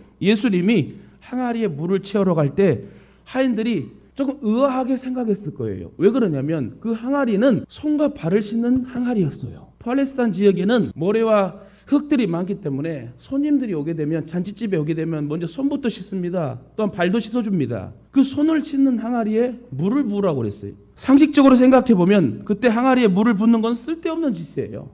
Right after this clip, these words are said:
왜냐하면 손과 발을 씻는 물을 담아두는 항아리였기 때문입니다. 그래도 하인들은 아무 말 하지 않고 그냥 예수님 말씀에 순종합니다. 요한복음 이 장 칠 절에 보니 예수께서 그들에게 이르시되 "항아리에 물을 채우라." 하신즉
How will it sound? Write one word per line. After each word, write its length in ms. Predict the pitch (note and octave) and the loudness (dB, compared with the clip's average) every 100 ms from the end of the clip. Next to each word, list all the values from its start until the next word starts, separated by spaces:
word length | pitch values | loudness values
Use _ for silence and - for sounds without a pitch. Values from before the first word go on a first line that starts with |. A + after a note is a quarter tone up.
| _ | _
왜냐하면 440 | F3+ C4+ C#4 C4+ B3+ | 4 8 10 8 6
손과 380 | B3+ D4+ D4 | 6 6 8
발을 200 | C#4 B3+ | 8 6
씻는 260 | B3+ B3+ B3+ | 6 6 8
물을 340 | G3+ A3 A3 | 8 6 4
담아두는 500 | G#3+ G3 G#3 G3+ F#3+ E3 | 4 4 6 6 4 0
항아리였기 520 | G#3 A#3+ A#3 G3+ F3+ | -4 -6 -4 -6 -8
때문입니다. 680 | F3+ F#3+ F#3 A#2+ - - - | -10 -6 -4 -4 -8 -16 0
그래도 260 | B3+ D4 C#4 | 4 6 6
하인들은 720 | C4 D#4 B3 G#3 C#4 - - - | 6 6 4 2 -2 -6 -20 -4
아무 260 | A#3 E4 | -2 2
말 120 | D#4+ C4 | 2 2
하지 180 | B3+ B3+ | 0 -2
않고 540 | G3+ C#4+ A#3 - - | -2 -4 -6 -8 -12
그냥 300 | - B3+ C#4 | -4 0 0
예수님 400 | G3+ A3+ B3+ B3 G#3+ | -2 -6 -6 -6 -6
말씀에 340 | F3+ G#3 G#3 | -8 -8 -10
순종합니다. 840 | G#3 D#4 E4 C4 G2 - B2+ B2 - | -8 -6 -2 -2 -2 -6 -10 -8 2
요한복음 400 | G#3+ B3+ B3+ A#3+ | 6 8 6 4
이 120 | A#3+ B3+ | 2 2
장 140 | B3+ | 2
칠 120 | B3+ | 0
절에 180 | B3 A3 | 0 2
보니 420 | F#3 F3+ D#3+ - | 2 4 2 0
예수께서 580 | - A3 A3+ A#3+ A3+ A3+ | 2 2 2 0 2 2
그들에게 380 | G#3+ G#3 A3 G#3 | 2 2 2 4
이르시되 580 | F3+ F#3+ D#3+ E3 D3+ C#3+ - | 2 2 0 0 0 -2 -2
"항아리에 380 | B3 B3+ B3+ | 2 4 4
물을 260 | A#3 B3 C4 | 4 6 4
채우라." 360 | - G3 E3+ D#3+ | 2 -2 -2 -6
하신즉 400 | E3 D#3 B3+ | -8 -6 -6